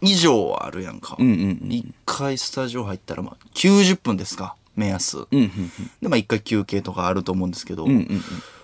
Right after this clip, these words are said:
Speaker 1: 結構ね、九十分持たへんというか、おしっこが。
Speaker 2: 結構頻尿ですね。
Speaker 1: そうやね。
Speaker 2: 一時間半持たんかったら収録きついよ。
Speaker 1: で、この間も霜降りミキジットやる時とか、
Speaker 2: ほう。
Speaker 1: あのー、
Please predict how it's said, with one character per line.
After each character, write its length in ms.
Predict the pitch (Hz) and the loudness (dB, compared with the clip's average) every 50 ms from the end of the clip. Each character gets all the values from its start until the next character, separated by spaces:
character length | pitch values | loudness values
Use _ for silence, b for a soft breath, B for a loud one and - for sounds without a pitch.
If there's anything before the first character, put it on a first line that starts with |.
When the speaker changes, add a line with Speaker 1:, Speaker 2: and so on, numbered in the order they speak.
| B B B _ - | B B B _ -6
Speaker 1:
結 160 | - 165 - | -6 -6 -6
構 220 | - - 95 92 92 | -4 -2 0 0 0
ね、 220 | 90 90 87 - | 0 -2 -4 -6
九 220 | - - - 175 180 | -6 -2 0 0 0
十 100 | 165 160 | 0 -2
分 160 | - - 90 | -2 -2 -2
持 160 | 92 95 104 113 | -2 -2 -4 -4
た 180 | - - 202 | -2 -2 -2
へ 200 | 202 - 117 113 | -2 -2 -4 -4
ん 100 | 92 90 | -6 -6
と 140 | - - 82 | -8 -10 -12
い 60 | 85 | -12
う 40 | - | -14
か、 300 | 110 - - - - - - _ _ _ _ _ _ | -14 -12 -12 -12 -12 -14 -18 _ _ _ _ _ _
お 100 | - 107 | -6 -4
し 120 | - - 101 | -4 -4 -4
っ 40 | - | -6
こ 100 | 104 - | -10 -14
が。 140 | - - - | -14 -12 -10
Speaker 2:
結 280 | - - - 233 240 - _ _ _ _ _ _ _ _ _ _ | -6 -2 -2 -2 -2 -4 _ _ _ _ _ _ _ _ _ _
構 680 | - - 151 127 110 107 98 92 90 85 80 - - - _ _ _ _ _ | 0 2 4 6 6 4 4 2 0 -2 -6 -10 -14 -20 _ _ _ _ _
頻 400 | - - - 120 120 127 127 127 | -12 -6 -2 0 2 2 4 4
尿 200 | 131 127 123 120 | 4 4 4 2
で 100 | 95 92 | 2 0
す 200 | - - 107 123 | 0 0 2 4
ね。 160 | 175 202 151 | 4 4 4
Speaker 1:
そ 200 | 101 - - 202 | 4 4 4 6
う 20 | |
や 60 | 262 247 | 6 6
ね。 40 | |
Speaker 2:
一 180 | 185 - 226 220 | 6 6 4 4
時 140 | 220 240 240 | 2 2 2
間 320 | - - 220 220 220 214 | 4 4 4 6 6 4
半 260 | 190 185 202 190 160 | 4 4 4 4 4
持 120 | 135 120 107 | 2 0 0
た 120 | - 127 | 0 0
ん 60 | 123 | 2
か 80 | 117 110 | 2 0
っ 40 | 104 | 0
た 100 | - 92 | -2 -4
ら 60 | 87 | -6
収 240 | - - - 131 147 | -6 -4 -2 0 0
録 220 | 151 139 - - | 0 0 -2 -6
き 100 | - - | -8 -2
つ 200 | - - - 160 | 0 0 0 0
い 80 | 113 92 | -2 -2
よ。 200 | - 101 - - - _ _ | -4 -4 -6 -8 -12 _ _
Speaker 1:
で、 60 | - 98 | -18 -6
こ 120 | - - | -2 -2
の 80 | 180 180 | 0 0
間 80 | 170 | 0
も 60 | 120 | 0
霜 280 | - - - 143 151 147 | -2 -2 0 0 0 0
降 100 | 143 147 | 0 0
り 80 | 147 147 | 0 0
ミ 140 | 147 147 | 0 0
キ 120 | 127 127 110 | -2 -2 -4
ジ 80 | 95 | -4
ッ 120 | - - - | -6 -6 -4
ト 60 | 95 | -4
や 80 | 98 98 | -2 -2
る 80 | 101 | -2
時 200 | - 104 101 - | -2 -4 -6 -6
と 100 | - 92 | -8 -8
か、 260 | - 90 92 92 87 - | -4 -2 -2 -2 -2 -2
Speaker 2:
ほ 100 | 120 113 | -2 -2
う。 140 | 95 - B B B B B B B B B B - | -2 -4 B B B B B B B B B B -4
Speaker 1:
あ 180 | 101 98 95 | -2 -2 0
の 460 | 95 92 92 92 92 90 90 90 90 | 0 0 0 0 -2 -2 -2 -4 -6
ー、 60 | 87 | -8